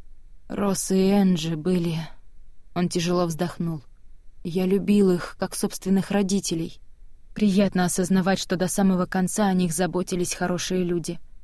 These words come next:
Это поможет Кэти пережить новости».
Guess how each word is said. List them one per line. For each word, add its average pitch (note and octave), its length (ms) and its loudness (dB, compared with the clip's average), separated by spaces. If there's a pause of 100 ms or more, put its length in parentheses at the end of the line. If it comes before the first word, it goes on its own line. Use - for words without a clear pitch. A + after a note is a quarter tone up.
(440)
Это G3 260 0
поможет G3 480 4
Кэти F#3 300 0
пережить E3+ 480 0
новости». D#3+ 520 -6